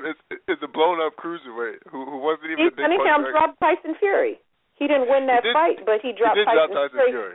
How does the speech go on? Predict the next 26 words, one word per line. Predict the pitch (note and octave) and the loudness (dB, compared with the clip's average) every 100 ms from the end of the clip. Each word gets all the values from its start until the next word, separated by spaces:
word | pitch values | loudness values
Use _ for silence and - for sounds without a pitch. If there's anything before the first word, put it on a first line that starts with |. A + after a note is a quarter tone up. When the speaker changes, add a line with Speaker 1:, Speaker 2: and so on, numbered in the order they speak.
| B3+ | -2
Speaker 1:
If | |
he | G4 | 0
can | G4+ E4 | 0 0
drop | E4 D#4 | 0 2
Tyson | E4 D4 B3+ B3 | 0 0 -2 -8
Fury, | D#4+ D#4 F#3 D3+ - _ _ | 0 2 2 0 -6 _ _
he | C#4+ | -4
can | - A#3 | -4 -2
drop | A3+ A#3+ F#3 - - _ | 2 2 2 -2 -14 _
Dominic | A3 G#3 F#3+ F3+ | -2 0 -2 -2
Breazeale. | F3 F3 F3 - - - - | -4 -2 0 -2 -6 -8 -2
Speaker 2:
Okay, | F4+ E3 D#3 | -2 -2 -6
he | A3 | -8
could | - | -8
drop | C#3 D#3+ F3 | 0 0 0
him. | |
I | F#2+ G#2+ | -12 -16
just | A#2 A2 | -14 -16
don't | |
think | A2 G#2 | -14 -16
he | F#2 | -16
stops | - G2+ F#2+ | -8 -8 -10
him. | E2 D2 | -18 -18
I | G#2 | -18
mean, | A#2 | -16
and | C3+ | -12